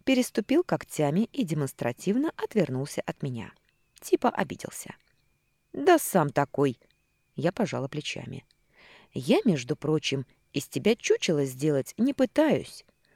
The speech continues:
В другую комнату не сбегаю. И вообще стараюсь помочь, так что нефиг капризничать. Представляй все с самого начала". "Ну, есть маленько, да. Я мстительная и вредная.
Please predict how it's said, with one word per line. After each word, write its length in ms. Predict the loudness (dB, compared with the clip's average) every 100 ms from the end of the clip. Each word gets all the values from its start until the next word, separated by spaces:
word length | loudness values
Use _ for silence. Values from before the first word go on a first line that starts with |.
| _
В 120 | -2
другую 420 | 2 2 4 2
комнату 500 | 4 4 4 2 2
не 180 | -2 0
сбегаю. 800 | -2 -4 -2 0 0 2 0 -2 _ _ _ _
И 140 | 0
вообще 640 | 2 2 0 -4 -2 0 -2 -10 -20
стараюсь 520 | -8 0 4 4 2 0
помочь, 560 | 4 4 4 2 -4 _ _ _ _ -4
так 220 | -2 -2
что 200 | 0 4
нефиг 360 | 4 2 -2 -4
капризничать. 840 | -6 -2 -2 -2 -4 -2 -4 -4 -12 _ _ _ _ _ _ _
Представляй 640 | -2 -2 -2 -2 0 2 2
все 200 | 2 0
с 40 |
самого 380 | 2 2 2 2
начала". 640 | 0 -2 -4 -2 -4 -6 _ _ _ _ _ _ _ _ _ _
"Ну, 280 | 2 4 4
есть 400 | 4 2 0 2
маленько, 440 | 4 4 2 0
да. 340 | 4 4 4 0 -4 _ _ -2
Я 180 | 0
мстительная 580 | 0 0 0 2 0 0
и 140 | -4 -4
вредная. 500 | -4 0 0 0